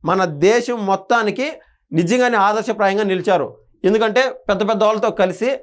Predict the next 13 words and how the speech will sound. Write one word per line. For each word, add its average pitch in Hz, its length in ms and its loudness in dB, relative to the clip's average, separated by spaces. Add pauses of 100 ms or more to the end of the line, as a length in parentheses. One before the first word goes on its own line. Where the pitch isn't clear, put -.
(120)
వాళ్ళని 175 300 2
నమ్మి, 226 320 0
వాళ్ళ 175 500 0 (220)
పైరుని, 226 440 0 (300)
వాళ్ళ 180 180 2
భూములని, 220 680 -2 (680)
వాళ్ళ 180 240 2
డబ్బుల్ని 226 680 -2 (340)
ఇన్వెస్ట్‌మెంట్ 240 500 0
పెట్టారు 170 400 0
వాళ్ళపైన 185 320 0
నమ్మకంతో. 190 580 -2 (640)
So, 247 80 4